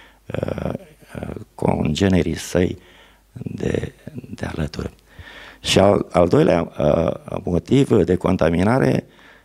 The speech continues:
este cu luceafărul, care, uh, va apare ceva mai târziu în formula definitivă. În, uh, optzeci și trei,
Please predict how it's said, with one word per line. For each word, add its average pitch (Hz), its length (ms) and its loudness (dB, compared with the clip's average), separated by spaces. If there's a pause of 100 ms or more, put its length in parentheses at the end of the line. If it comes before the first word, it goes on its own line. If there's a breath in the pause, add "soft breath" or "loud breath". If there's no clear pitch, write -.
este - 300 0
cu - 120 0
luceafărul, 113 840 2
care, 101 420 0 (160)
uh, 85 260 -4 (500 soft breath)
va 95 220 2
apare 127 800 0 (320)
ceva 110 260 0
mai 117 200 2
târziu 123 340 2
în 104 80 4
formula 87 420 0
definitivă. 85 800 -2 (680 soft breath)
În, - 160 -4
uh, 80 340 2
optzeci 92 260 0
și - 180 -8
trei, - 420 0